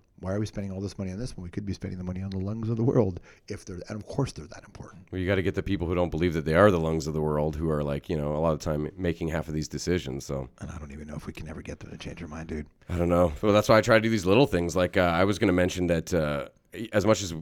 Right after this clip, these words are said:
Speaker 2: we were talking about how Facebook kinda sucks, there's a, a group that my fiance Kelly's been using, which is a Buy Nothing group, where it's literally
Speaker 1: Yeah.
Speaker 2: just people giving shit to other people who might
Speaker 1: Right,
Speaker 2: want 'em,
Speaker 1: yeah.
Speaker 2: and, you know?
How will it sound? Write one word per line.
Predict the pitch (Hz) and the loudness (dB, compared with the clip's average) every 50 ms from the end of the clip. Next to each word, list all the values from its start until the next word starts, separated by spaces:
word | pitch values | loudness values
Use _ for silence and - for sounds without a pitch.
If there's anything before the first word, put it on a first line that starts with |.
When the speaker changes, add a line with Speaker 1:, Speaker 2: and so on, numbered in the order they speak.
| - | -8
Speaker 2:
we | 104 90 92 | -2 2 2
were | 90 87 | 2 2
talking | 98 90 76 80 | 2 0 0 0
about | 82 80 | -2 -2
how | 82 76 | -2 -2
Facebook | - 80 78 - - 73 65 | -2 -4 -4 -4 -4 -8 -6
kinda | - 69 67 65 | -6 -6 -6 -6
sucks, | - - 71 69 - - | -4 -4 -6 -6 -6 -4
there's | 82 85 82 82 71 | -2 -2 0 0 0
a, | 82 78 76 73 71 69 | 0 -2 -2 -2 -2 -4
a | 80 | -6
group | - 82 87 87 - | -4 -4 -6 -6 -6
that | - 76 73 67 - - | -8 -10 -10 -10 -12 -10
my | 76 78 | -10 -10
fiance | 76 - 76 76 80 78 71 | -8 -6 -6 -6 -6 -6 -6
Kelly's | - 76 78 90 90 73 | -4 -4 -2 -2 -2 -4
been | 65 67 64 | -4 -8 -8
using, | 64 67 67 71 71 69 | -8 -8 -8 -8 -8 -8
which | 67 67 - | -10 -10 -10
is | 71 65 73 | -10 -8 -6
a | 67 60 60 67 | -8 -8 -8 -8
Buy | - 71 71 78 | -8 -6 -6 -6
Nothing | 78 76 76 76 69 67 | -6 -6 -8 -10 -12 -12
group, | 62 62 60 - - | -12 -12 -14 -12 -12
where | 62 64 | -12 -12
it's | - - 71 | -12 -10 -6
literally | 82 85 80 80 78 80 | -4 -2 -2 -2 -2 -4
Speaker 1:
Yeah. | 76 | -4
Speaker 2:
just | 78 - - | -6 -8 -8
people | - 73 69 73 | -8 -8 -8 -8
giving | 73 65 69 67 71 73 | -10 -10 -10 -10 -8 -10
shit | 67 - 73 76 73 | -8 -8 -8 -8 -6
to | - 71 | -6 -6
other | 71 76 69 | -6 -6 -6
people | - 76 76 - 87 | -6 -8 -6 -4 -2
who | 80 80 | -2 0
might | 80 80 82 | 0 0 0
Speaker 1:
Right, | |
Speaker 2:
want | 82 85 101 107 | 0 0 0 -2
'em, | 110 117 | -2 -4
Speaker 1:
yeah. | 113 - | -6 -6
Speaker 2:
and, | - - - - | -10 -12 -12 -8
you | 82 85 | -6 -4
know? | 78 78 95 110 | -2 -2 -4 -6